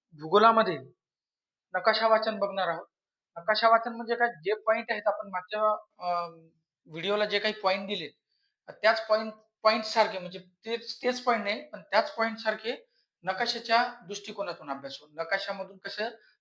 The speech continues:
भारताचा भूगोल अभ्यासायचा, म्हणजे रीतसर याच्यावरले प्रश्न परीक्षेला कसे कॅचअप करता येईल, आपण याचा प्रयत्न करू. भारताचा भूगोल जास्त वेळ न वाया घालता पहा, मी इथे पहा,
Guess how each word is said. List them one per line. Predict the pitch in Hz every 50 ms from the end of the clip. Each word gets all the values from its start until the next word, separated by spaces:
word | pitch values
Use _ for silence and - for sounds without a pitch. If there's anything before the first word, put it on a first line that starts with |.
| _ _
भारताचा | 160 160 165 - 202 190 185
भूगोल | 170 170 175 185 190 190
अभ्यासायचा, | 156 170 160 160 190 190 - 170 156 - 127 120 - _ _ _ _ _ _
म्हणजे | - 175 180 175
रीतसर | 170 196 208 - - - 233
याच्यावरले | 220 214 220 220 220 220 220 254 254 254 - - _ _ _ _ _
प्रश्न | - 202 208 - - 233
परीक्षेला | 226 226 220 220 208 - - 226 220 226 240 233 - - _ _ _ _ -
कसे | - - 196
कॅचअप | - - 220 214 - 269 262
करता | - - 233 214 220 208
येईल, | 180 165 -
आपण | - _ _ - 208 202
याचा | 208 208 208
प्रयत्न | 202 - 180 175 170 175 170
करू. | 165 - 165 165
भारताचा | 151 147 - - - - - 208
भूगोल | 196 175 175 151 156 131 - - _ _ _ _ _ - - _ _ _ _ -
जास्त | 185 185 - -
वेळ | 214 214 220 220
न | 226 226 226 226 233 233 233 202
वाया | 202 196 202 202
घालता | 202 208 202 208
पहा, | 202 - 208 202 185
मी | 180 185 196
इथे | 196 - 220 226 226 226 - _ _ _ _ _ _ _ _ _ _ _ _ _ _ _ _ _ _
पहा, | - 196 170 127 -